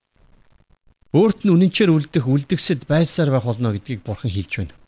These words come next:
Хэдийгээр тэд нар газар нутгаасаа цөлөгдөн одсон ч гэсэн хаа бага газартаа Бурханыг алдаршуулж, Бурхандаа итгэж найдан амьдрах тэр хүмүүсийг Бурхан өөрөө сахин хамгаална гэдгээ амласан байна.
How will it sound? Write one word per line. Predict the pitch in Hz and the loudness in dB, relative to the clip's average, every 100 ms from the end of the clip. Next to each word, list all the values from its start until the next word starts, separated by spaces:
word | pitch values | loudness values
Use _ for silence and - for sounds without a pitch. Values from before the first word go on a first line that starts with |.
| _ _ _ _ _ _ _ _ _ | _ _ _ _ _ _ _ _ _
Хэдийгээр | 117 123 143 185 143 | -4 -2 0 0 0
тэд | 143 | -2
нар | 139 | -2
газар | 131 156 | -2 -2
нутгаасаа | 127 - 123 120 | -4 -4 -4 -4
цөлөгдөн | - 127 123 147 120 | -2 -2 -2 -4 -4
одсон | 107 - 147 | -6 -6 -6
ч | - | -4
гэсэн | 139 - 202 202 _ _ _ | -6 -4 -6 -8 _ _ _
хаа | - 143 | -2 0
бага | 135 123 127 | 0 -2 -2
газартаа | 110 110 - 117 | -4 -8 -8 -8
Бурханыг | 98 101 127 107 | -8 -6 -6 -6
алдаршуулж, | 98 101 - 95 - - _ _ _ _ | -6 -10 -8 -10 -10 -18 _ _ _ _
Бурхандаа | - 175 165 139 | -8 -4 -2 -2
итгэж | - 151 | -4 -8
найдан | 117 120 147 156 | -4 -2 -2 -2
амьдрах | 135 127 139 - | -2 -2 -4 -6
тэр | - 190 - | -4 -2 0
хүмүүсийг | 180 180 - 247 247 | 0 0 0 -2 -2
Бурхан | 220 208 - 196 - _ _ _ _ | -6 -8 -6 -6 -8 _ _ _ _
өөрөө | 131 180 139 85 _ _ _ _ | 2 4 4 0 _ _ _ _
сахин | - 110 131 | -8 -6 -4
хамгаална | 113 98 98 127 | -4 -6 -4 -2
гэдгээ | 101 - - 90 | -2 -6 -10 -8
амласан | 95 - 107 | -8 -8 -8
байна. | 87 - | -10 -14